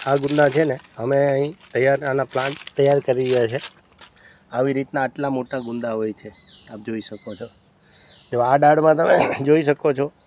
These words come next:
કે આવા, આ પાકે એટલે આવા ગુંદા થાય, આવા લૂમડા થાય છે. અને હવે અત્યારે આની ડાળીનું અમે હાર્વેસ્ટિંગ કરી લઈએ છીએ.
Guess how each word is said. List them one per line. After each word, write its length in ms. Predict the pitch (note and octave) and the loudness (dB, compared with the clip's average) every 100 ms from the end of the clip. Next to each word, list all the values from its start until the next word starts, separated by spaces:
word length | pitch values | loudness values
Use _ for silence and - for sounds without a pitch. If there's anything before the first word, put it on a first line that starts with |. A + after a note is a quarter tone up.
| - | 0
કે 60 | C3 | 4
આવા, 280 | C#3 D3+ - | 6 4 2
આ 120 | C3 | -2
પાકે 360 | B2 A#2 - D3 | 0 0 0 -2
એટલે 180 | C3+ C3+ | 0 2
આવા 200 | B2 B2+ | 2 2
ગુંદા 340 | B2+ B2+ C3 | -2 0 -2
થાય, 200 | B2 C3+ - - - _ | -2 -6 -10 -20 -20 _
આવા 200 | A#2 B2 | 2 2
લૂમડા 400 | B2 A#2+ B2 C3+ | 2 0 2 2
થાય 240 | B2+ B2+ B2 | 2 0 -2
છે. 160 | C3 - _ - | -6 -14 _ -4
અને 160 | A#2+ | -2
હવે 220 | B2+ B2 C3 | 0 0 -2
અત્યારે 280 | - C3 | 0 -2
આની 200 | B2+ C3 | 0 -2
ડાળીનું 400 | B2+ B2 C3 C3 | 0 0 0 0
અમે 140 | B2+ B2+ | 0 0
હાર્વેસ્ટિંગ 540 | A#2 A#2 A#2 - C3+ - _ - - - _ | 0 -2 -4 -6 -12 -14 _ -20 -20 -20 _
કરી 220 | C3+ B2+ A2+ | 4 4 4
લઈએ 260 | A2+ A2 | 0 -2
છીએ. 140 | G#2 | -2